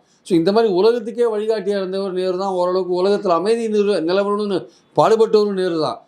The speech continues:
அதற்காக பல முயற்சிகள் எடுத்தவரும் நேரு தான். அதனால அவரை விட ஒண்ணும் பெருசா வந்து மோடி இங்க பண்ணிட போறதில்ல.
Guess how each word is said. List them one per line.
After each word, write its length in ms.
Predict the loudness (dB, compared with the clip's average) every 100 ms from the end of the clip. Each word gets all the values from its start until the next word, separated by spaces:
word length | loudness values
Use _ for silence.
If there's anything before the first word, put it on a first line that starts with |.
| _
அதற்காக 460 | 0 2 2 0 0
பல 200 | -2 -4
முயற்சிகள் 580 | -4 -4 -4 -2 -2 0
எடுத்தவரும் 300 | 0 0 0
நேரு 240 | -2 -2
தான். 200 | -4 -8 _ _ -4
அதனால 280 | 0 2
அவரை 320 | 2 2 2 2
விட 220 | 0 -2
ஒண்ணும் 260 | -4 -4
பெருசா 280 | -2 -2 -2
வந்து 260 | -2 0 0
மோடி 380 | 0 -2 -2 -2
இங்க 340 | 0 0 0
பண்ணிட 20 |
போறதில்ல. 580 | -2 0 0 -2 -4